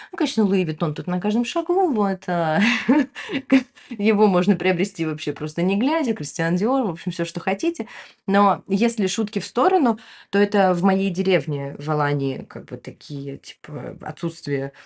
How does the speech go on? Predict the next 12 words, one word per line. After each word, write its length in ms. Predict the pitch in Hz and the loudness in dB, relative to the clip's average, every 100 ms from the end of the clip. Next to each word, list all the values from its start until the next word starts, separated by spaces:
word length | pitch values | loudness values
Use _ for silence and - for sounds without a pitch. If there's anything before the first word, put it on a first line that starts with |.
| _ - | _ -6
э, 100 | 143 | 0
больших 380 | 156 151 165 | 0 -2 -4
магазинов. 460 | 165 151 220 381 247 - | -2 -2 0 -2 0 2
Но 500 | 190 208 190 160 - | 4 4 2 0 -2
на 160 | 185 | -4
самом 220 | 180 214 190 | 2 4 4
деле, 180 | 208 220 | 2 2
конечно, 340 | 170 160 180 | 0 0 0
Заре 300 | 165 165 151 | 4 2 2
здесь 260 | 143 139 - | -4 -10 -8
тяжело, 560 | 160 156 180 220 359 - - - _ - | -6 -4 -2 -2 -4 -8 -20 -20 _ -8
э, 340 | 143 143 139 | -2 0 0